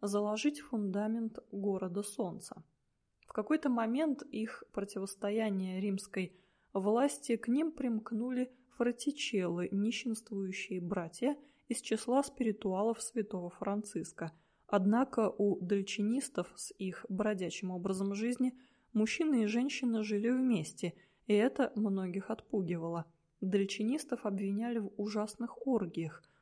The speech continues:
У них был странный способ вырабатывать воздержание. Подражая первым христианам, мужчины и женщины спали голые бок о бок. Лишь крестовый поход епископа Версеевского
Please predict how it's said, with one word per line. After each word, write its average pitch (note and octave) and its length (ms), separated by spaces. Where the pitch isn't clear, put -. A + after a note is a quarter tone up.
У G#3+ 80
них D4 200
был C4+ 280
странный G#3+ 440
способ - 480
вырабатывать A#3 680
воздержание. G3 920
Подражая G3+ 540
первым G3 340
христианам, B3+ 680
мужчины A#3 520
и G3+ 40
женщины A#3 500
спали A3+ 480
голые A3+ 600
бок F#3 440
о G#3+ 160
бок. - 320
Лишь G3+ 200
крестовый A3+ 580
поход C4+ 520
епископа F#3+ 760
Версеевского B3 1080